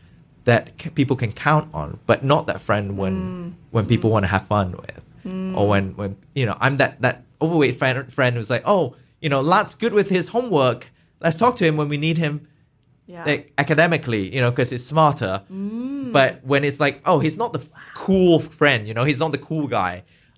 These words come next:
Speaker 1: Um, but that helped me develop my personality. That
Speaker 2: Ah.
Speaker 1: helped me to come out of my shell, be an extrovert. And that helped me really put an effort into how do I connect with people?
Speaker 2: Mm.
Speaker 1: How do I remember?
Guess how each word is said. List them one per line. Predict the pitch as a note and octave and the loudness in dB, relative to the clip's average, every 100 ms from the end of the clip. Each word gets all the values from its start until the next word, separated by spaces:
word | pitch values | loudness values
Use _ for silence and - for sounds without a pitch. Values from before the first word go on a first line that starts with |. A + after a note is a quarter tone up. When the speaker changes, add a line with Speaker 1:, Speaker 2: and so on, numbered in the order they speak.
| - | -12
Speaker 1:
Um, | A2 G#2+ G2 G2 _ _ _ _ _ _ - | -8 -8 -10 -18 _ _ _ _ _ _ -6
but | A#2+ D3+ | 0 4
that | F#3+ A3 - _ - | 4 2 -6 _ -20
helped | - - F#3+ - | -10 -2 -2 -2
me | D3 C3+ | -4 -4
develop | B2+ B2+ C3+ C#3 B2 - _ _ _ - | -4 0 4 4 2 -2 _ _ _ -4
my | B2 | -2
personality. | B2+ B2 G#2+ G#2+ C3 - F#3 G#3+ _ _ - F#3+ | -2 -4 -2 -2 -2 -4 -8 -8 _ _ -18 0
That | D#3+ - | 2 2
Speaker 2:
Ah. | |
Speaker 1:
helped | A#3+ D3+ - | 2 2 2
me | D3 C#3 B2+ _ | 0 -2 -4 _
to | - | -16
come | - D3 | -6 -2
out | C3 | -2
of | B2 | -2
my | A2 | -4
shell, | A2 - D#3+ D#3 D#3+ D#3+ - - | -8 0 4 4 4 -2 -6 2
be | |
an | C3 | 2
extrovert. | B2+ B2+ - C3+ C3 C3 - _ _ _ | 2 -2 -2 0 2 2 0 _ _ _
And | C#3 C3+ B2+ | 0 2 2
that | C3 E3 | 4 4
helped | D3+ D3 D3 | 2 -2 -2
me | C3+ C3 B2+ - - _ _ _ _ | -6 -6 -8 -10 -20 _ _ _ _
really | D3+ E3 B3 B3+ G3 | -6 -2 0 2 4
put | D#3+ D#3 G#3+ | 2 0 0
an | D#3 C3+ | 2 2
effort | C#3 C3+ B2+ | 0 -2 -4
into | B2 B2+ C#3 A#2+ B2+ | -4 -6 -6 -8 -10
how | - - A#3+ F4 G4 - _ | -14 -6 -4 -4 -6 -12 _
do | - F3+ | -4 -2
I | D#3+ | -2
connect | D3 C3 | -4 -8
with | A#2+ A#2+ | -8 -10
people? | C3 B2 - - _ - | -10 -12 -14 -16 _ -16
Speaker 2:
Mm. | G3+ F#3+ | -8 2
Speaker 1:
How | A3+ | 4
do | C4+ | 4
I | B3 | 4
remember? | G3 E3 C#3 C3+ D3 | 2 -2 -2 -4 -4